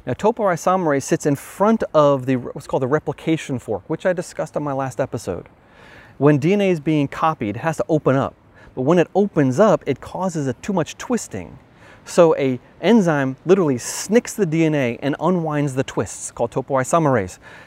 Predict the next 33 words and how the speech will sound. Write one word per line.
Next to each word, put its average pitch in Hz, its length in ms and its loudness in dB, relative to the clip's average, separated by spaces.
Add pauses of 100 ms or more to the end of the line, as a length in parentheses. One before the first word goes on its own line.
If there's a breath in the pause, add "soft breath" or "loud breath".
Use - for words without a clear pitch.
(300 loud breath)
But 135 240 2
it 165 80 2
can 156 160 -2
make 127 160 0
mistakes, 139 540 0
and 117 100 -2
that 135 220 0
actually 143 480 -2
induces 156 720 0
mutations 143 640 -2
sometimes. 104 720 -6 (380 loud breath)
So - 200 4
we 190 160 2
have 180 220 2
things 185 320 0
designed 160 520 0
to 156 180 0
help 160 340 0
D 143 160 2
N 131 140 2
A 151 240 2
that 123 120 2
actually 131 360 -2
can 120 160 -6
hurt 123 340 -6
D 120 160 0
N 107 80 -2
A, 98 260 -4 (360 loud breath)
and 127 80 -4
it's 123 100 -6
a 117 60 0
big 139 500 0 (200)
problem. 131 640 0